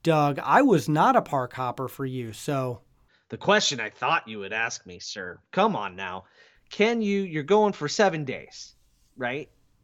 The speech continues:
Speaker 2: Seven days in the park. Can I just buy an eight-day ticket? Because that eighth day is only, like, twenty dollars more and just use that to park hop. No. Why can't you? 'Cause Disney says so.
Speaker 1: Yeah.
Speaker 2: That's the simple thing. It's, it,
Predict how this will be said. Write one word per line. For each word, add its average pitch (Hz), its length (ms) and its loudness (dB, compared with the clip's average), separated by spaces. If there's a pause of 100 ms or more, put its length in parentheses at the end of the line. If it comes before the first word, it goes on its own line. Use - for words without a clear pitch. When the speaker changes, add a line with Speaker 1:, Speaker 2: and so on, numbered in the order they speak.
Speaker 2:
Seven 208 280 0
days 165 260 -2
in 156 60 -4
the 147 60 -4
park. 175 260 -4 (160)
Can 254 220 4
I 247 140 4
just 202 240 2
buy 185 140 6
an 151 200 0
eight-day 190 460 -2
ticket? 202 480 -6 (280)
Because 180 320 4
that 180 200 2
eighth 269 260 -2
day 160 180 0
is 156 120 -2
only, 277 220 -2
like, 113 240 0
twenty 139 360 -2
dollars 95 420 -2
more 208 340 4 (300)
and 175 160 4
just 165 240 -2
use 175 220 -2
that 190 240 4
to 135 100 -8
park 104 280 -4
hop. - 260 -12 (500)
No. 110 440 -2 (360)
Why 143 300 4
can't 208 320 0
you? 226 180 -4 (140)
'Cause 127 240 -2
Disney 113 400 -4
says - 320 -10
so. - 200 -8 (240)
Speaker 1:
Yeah. 131 180 -8 (300)
Speaker 2:
That's 131 280 0
the 147 100 0
simple 147 340 0
thing. 101 280 -4
It's, 127 420 0
it, 123 260 0